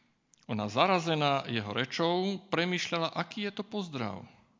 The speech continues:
Ale anjel jej povedal: "Neboj sa, Mária, lebo si našla milosť u Boha. Aj hľa, počneš,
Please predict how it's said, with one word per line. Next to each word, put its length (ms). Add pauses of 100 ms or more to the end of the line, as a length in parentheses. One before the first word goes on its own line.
(1300)
Ale 160
anjel 480
jej 160
povedal: 480
"Neboj 320
sa, 160
Mária, 560 (1040)
lebo 180
si 160
našla 480
milosť 540
u 100
Boha. 320 (1300)
Aj 160
hľa, 320 (160)
počneš, 640